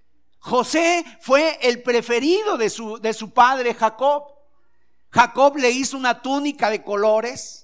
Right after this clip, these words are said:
Investigando un poquito acerca de la túnica de colores,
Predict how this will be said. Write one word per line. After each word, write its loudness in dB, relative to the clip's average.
Investigando 0
un -2
poquito 2
acerca 0
de 0
la 0
túnica -2
de -2
colores, -4